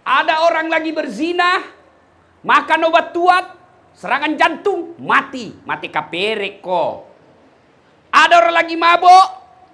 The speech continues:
Saweran, saweran. Lima ribu cari teman. Ndak cukup beli vodka. Apa nak beli? Balok.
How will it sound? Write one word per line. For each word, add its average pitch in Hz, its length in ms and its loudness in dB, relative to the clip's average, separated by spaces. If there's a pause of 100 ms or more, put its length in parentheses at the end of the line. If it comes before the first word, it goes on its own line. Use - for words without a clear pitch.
(420)
Saweran, 262 720 -6
saweran. 262 880 -10 (400)
Lima 233 240 -10
ribu 254 240 -8
cari 247 320 -12
teman. 240 640 -10 (560)
Ndak 226 160 -6
cukup 269 400 -6
beli 269 160 -2 (400)
vodka. 262 640 -6
Apa 269 240 -2
nak 269 160 -8
beli? 269 240 -10
Balok. 175 500 -6